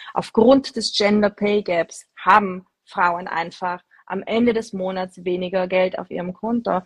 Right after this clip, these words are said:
Und natürlich, oder die logische, unter Anführungszeichen, Entscheidung ist dann für die Frau zu sagen, "Ja gut,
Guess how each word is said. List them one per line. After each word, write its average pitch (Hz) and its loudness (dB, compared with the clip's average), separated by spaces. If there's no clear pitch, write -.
Und 202 4
natürlich, 254 2
oder 180 4
die - -2
logische, 214 6
unter 196 2
Anführungszeichen, 180 0
Entscheidung 220 2
ist - -8
dann 196 2
für - -6
die 185 -6
Frau 180 4
zu 262 0
sagen, 226 2
"Ja 214 4
gut, 233 0